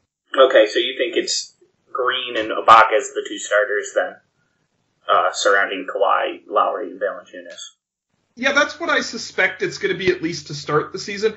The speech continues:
Speaker 2: If Ibaka has a slow start to the season, that might change, but I, I really think O G is gonna be the guy who ends up coming off the bench, also because that gives the, that bench unit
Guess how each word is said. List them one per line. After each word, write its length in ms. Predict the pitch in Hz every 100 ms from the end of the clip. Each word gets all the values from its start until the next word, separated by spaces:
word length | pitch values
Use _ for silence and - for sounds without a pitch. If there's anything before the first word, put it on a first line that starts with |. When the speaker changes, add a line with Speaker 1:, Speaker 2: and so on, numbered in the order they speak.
| - - - -
Speaker 2:
If 120 | 302
Ibaka 440 | 320 220 226 294
has 160 | 240 202
a 60 | 196
slow 260 | - 175
start 280 | 170 151 147
to 40 |
the 80 | 160
season, 300 | 147 160 156
that 220 | 147 -
might 260 | 147 147 143
change, 520 | - 143 147 196 220 - _ -
but 240 | 165 160 -
I, 200 | 165 170 -
I 60 |
really 320 | 190 190 208 208
think 220 | 208 -
O 120 | 175 165
G 200 | 156 170
is 140 | 160
gonna 180 | 165 151
be 220 | 147 151
the 240 | 147 143 143 - _ -
guy 180 | 156
who 160 | 151 160
ends 160 | 156 156
up 160 | 147
coming 240 | - 156 156
off 180 | 151
the 60 | 156
bench, 300 | 147 156 143 -
also 320 | 196 220 240
because 800 | 185 196 196 175 170 170 147 - _ _ _ -
that 260 | 180 180 185
gives 300 | 202 175 160
the, 100 | 151 -
that 240 | 165 147
bench 320 | 151 156 156 -
unit 320 | 160 151